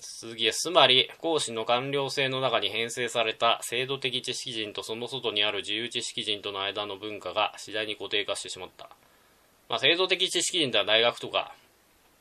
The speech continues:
官僚機構のエリートとか、こういう人たちですよ。局長、部長クラスの官僚。え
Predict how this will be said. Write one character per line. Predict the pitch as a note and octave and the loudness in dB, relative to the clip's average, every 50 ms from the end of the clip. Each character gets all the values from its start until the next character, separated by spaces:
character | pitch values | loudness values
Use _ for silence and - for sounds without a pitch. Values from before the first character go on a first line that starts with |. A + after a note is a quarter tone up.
| _ _ _ _ _ _ _ _ _ _ | _ _ _ _ _ _ _ _ _ _
官 | - G#2+ G#2+ A2 | -2 -2 -2 0
僚 | A2+ A2+ | -2 -6
機 | A2+ - | -6 -6
構 | - - G#2 F#2+ | -8 -6 -6 -4
の | F#2+ F#2 | 0 0
エ | F#2 | 2
リ | F2+ G#2+ | 2 0
ー | G#2 | -2
ト | - E2 | -4 -8
と | D2+ | -12
か、 | - - - - - - - _ _ _ _ _ _ _ _ _ _ _ _ _ | -10 -12 -12 -12 -12 -18 -20 _ _ _ _ _ _ _ _ _ _ _ _ _
こ | _ - | _ -14
う | |
い | G2+ | -10
う | F#2+ | -4
人 | A2 | -4
た | G2 E2+ | -4 -4
ち | D2+ | -6
で | C#2+ - | -14 -16
す | - - | -16 -16
よ。 | - - - _ _ _ _ - _ _ | -18 -20 -20 _ _ _ _ -20 _ _
局 | - G2+ - - | -12 -12 -12 -10
長、 | - - A2 G#2 | -4 -4 -4 -2
部 | F#2+ G#2 | -4 -6
長 | - A2 G#2 | -6 -6 -6
ク | F#2+ G#2+ | -4 -4
ラ | F#2+ F2+ | -6 -6
ス | - - | -6 -8
の | D#2+ D#2+ D#2+ - - _ _ _ _ _ _ _ _ _ _ _ _ _ _ _ | -14 -16 -16 -18 -20 _ _ _ _ _ _ _ _ _ _ _ _ _ _ _
官 | - - F2+ F2+ E2+ | -10 -10 -10 -8 -8
僚。 | F2 F2 E2 - - - - _ _ _ _ _ - - - - - - - - - - - - - - - - - - - - - - _ _ _ _ _ - | -10 -10 -12 -12 -16 -20 -20 _ _ _ _ _ -20 -20 -20 -20 -20 -20 -20 -20 -20 -20 -20 -20 -20 -20 -20 -20 -20 -20 -20 -20 -20 -20 _ _ _ _ _ -12
え | F#2+ F#2+ G2 G2+ G2 F#2+ F#2+ F#2+ F#2+ F#2+ F#2+ F#2+ F#2 F#2 F#2 F2+ | -10 -8 -6 -4 -4 -4 -4 -4 -4 -4 -4 -4 -6 -6 -8 -8